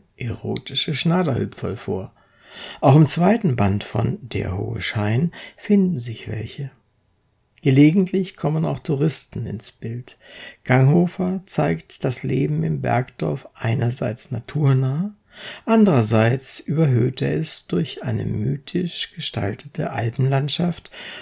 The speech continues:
und den weitgehenden Verzicht auf Schilderungen ihrer negativen Seiten. Daher wirken die Orte in den Romanen oft kulissenhaft.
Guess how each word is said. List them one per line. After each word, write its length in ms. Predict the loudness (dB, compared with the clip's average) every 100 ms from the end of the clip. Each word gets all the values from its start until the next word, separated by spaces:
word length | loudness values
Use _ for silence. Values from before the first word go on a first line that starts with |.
| -6
und 200 | 2 6
den 220 | 8 6 6
weitgehenden 680 | 4 2 0 0 2 0 -2
Verzicht 640 | -4 -4 -2 -4 -6 -8
auf 160 | -6 -6
Schilderungen 840 | -2 0 0 -2 -4 -4 -4 -4
ihrer 280 | -4 -4 -2
negativen 800 | 0 -2 -2 -6 -6 -6 -4 -2
Seiten. 500 | -2 -2 -4 -8 -8 _ _ _ _ _ _ _ _ _ _ _ _
Daher 560 | 4 6 6 4 2 -4
wirken 460 | -2 0 0 0 -2
die 140 | -2
Orte 480 | -2 -2 -2 -4 -2
in 180 | -2 -2
den 140 | -2
Romanen 640 | 0 0 2 2 2 0 -2
oft 360 | -4 -6 -10
kulissenhaft. 920 | -2 0 0 -2 -6 -6 -10 -16 -20